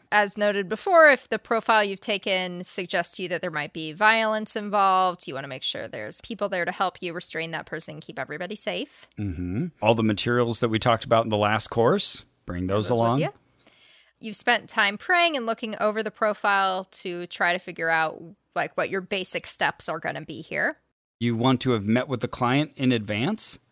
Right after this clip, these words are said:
Speaker 2: Do some inner healing work with them, kinda get them to a place where they're right and ready for this and understand what's involved.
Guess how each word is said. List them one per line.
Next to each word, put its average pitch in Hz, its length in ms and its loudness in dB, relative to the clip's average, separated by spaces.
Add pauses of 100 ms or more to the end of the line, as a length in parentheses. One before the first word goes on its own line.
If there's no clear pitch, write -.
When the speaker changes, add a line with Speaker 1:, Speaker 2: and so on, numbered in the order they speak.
(100)
Speaker 2:
Do 107 120 -2
some 104 220 -2
inner 101 160 -2
healing 160 460 -2
work 147 280 -2
with 151 220 -4
them, 139 580 0 (240)
kinda 165 180 2
get 131 200 6
them 127 200 6
to 120 240 2
a 110 80 6
place 113 360 0
where 107 120 0
they're 101 160 0
right 110 320 2
and 98 180 -4
ready 95 260 -2
for 92 280 -2
this 92 380 -4
and 92 140 -4
understand 98 500 -4
what's 95 220 -4
involved. 123 420 2